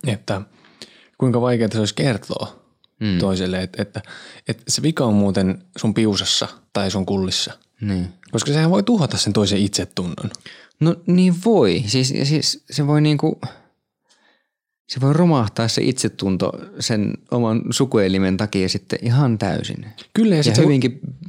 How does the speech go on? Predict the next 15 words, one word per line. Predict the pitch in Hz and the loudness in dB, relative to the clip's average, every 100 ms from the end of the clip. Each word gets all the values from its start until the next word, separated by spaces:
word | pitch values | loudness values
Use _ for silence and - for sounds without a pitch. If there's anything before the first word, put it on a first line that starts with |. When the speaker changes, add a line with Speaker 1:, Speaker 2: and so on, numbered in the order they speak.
| - - | -10 -4
Speaker 2:
pitkäksi | 135 - 127 131 127 - - - - | -2 -2 -2 -2 -4 -10 -20 -18 -4
aikaa, | 151 139 127 107 | 0 0 -2 -4
ja | 107 | -4
sit | 113 | -4
siitä | 117 113 | -4 -2
voi | 110 113 | 0 0
olla | 117 | 2
vaikea | 131 117 107 | 2 2 0
päästä | 107 - - | 0 -2 0
yli, | 143 120 | 2 2
ja | 110 | 0
sit | 117 | 0
on | 113 | -2
sillä, | 120 110 | 0 -2
että | - | -4